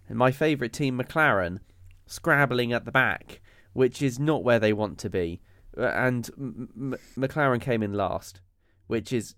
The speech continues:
just desperately, desperately sad. As a massive McLaren fan, that was incredibly disappointing.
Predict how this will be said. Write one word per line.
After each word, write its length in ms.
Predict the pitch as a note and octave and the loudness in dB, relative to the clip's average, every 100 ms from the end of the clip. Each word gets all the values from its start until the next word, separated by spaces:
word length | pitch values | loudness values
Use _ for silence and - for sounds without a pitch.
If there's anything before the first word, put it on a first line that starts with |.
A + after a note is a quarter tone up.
| - | -8
just 220 | B2 - _ - | -8 -8 _ 0
desperately, 720 | D#3+ - - B2+ G#2+ G#2+ G#2+ - | 0 0 -4 -4 -2 -4 -4 0
desperately 520 | A#2 C#3 - E2+ F2+ | 0 0 -6 -4 -4
sad. 420 | - G2+ E2+ F2+ - | -4 -2 0 -2 0
As 180 | A2 A2+ | 0 2
a 80 | |
massive 520 | A#2 D3+ D3+ - C3+ A#2+ | 0 0 0 0 -4 -4
McLaren 560 | A2 - A2 G2 F#2+ | -4 -4 -4 -4 -6
fan, 380 | - C#2+ C#2+ F2 _ _ _ - - | -6 -6 -6 -10 _ _ _ -14 -2
that 200 | G#2+ G2+ | 0 0
was 300 | G#2+ G#2 - - - - - - - | -2 -2 -6 -20 -20 -20 -20 -18 -8
incredibly 720 | A#2+ A2+ - C#3 A#2 G#2 A2 - | -8 -4 2 4 4 -2 -4 -2
disappointing. 920 | B2+ A2+ A#2+ - B2 G#2+ G2+ F2+ F#2 | -2 -2 -6 0 2 2 -2 -6 -6